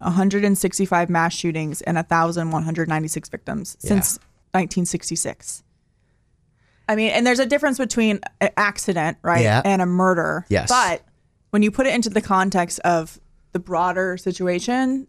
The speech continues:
Speaker 2: Yeah.
Speaker 1: the language, again, the semantics that people are using about an epidemic
Speaker 2: Yeah.
Speaker 1: aren't
Speaker 2: Yeah.
Speaker 1: true, and the numbers don't bear it out. And
Speaker 2: Yeah.
Speaker 1: you always sound like an unempathetic jerk when you boil this down to statistics,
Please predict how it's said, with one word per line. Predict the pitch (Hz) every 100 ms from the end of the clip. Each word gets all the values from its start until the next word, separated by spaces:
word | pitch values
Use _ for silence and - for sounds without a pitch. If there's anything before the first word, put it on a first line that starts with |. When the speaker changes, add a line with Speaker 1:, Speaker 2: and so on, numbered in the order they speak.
| -
Speaker 2:
Yeah. | -
Speaker 1:
the | 196
language, | 180 180 180 202 226 214
again, | 226 254 185 175 175
the |
semantics | 180 220 247 233 196 -
that | 180 -
people | 185 185
are | 175
using | 175 175 180 175
about | 165 160
an | 170
epidemic | 160 196 208 269 220 175 - -
Speaker 2:
Yeah. | - 175
Speaker 1:
aren't | 170 - _ _
Speaker 2:
Yeah. | -
Speaker 1:
true, | 185 170 120 - 180
and |
the | 180
numbers | 175 175 180
don't | 170 175 165
bear | 175 170
it | 170
out. | 147 -
And | - 180
Speaker 2:
Yeah. |
Speaker 1:
you | 170
always | 190 214
sound | 220 202 196
like | 175
an | 190 -
unempathetic | 170 190 220 226 214 202 202 - _ _ 180
jerk | 220 170 165 -
when | 185
you | 185
boil | 180 180 185
this | 196 -
down | 180 175 180
to |
statistics, | 170 190 285 - 175 175 -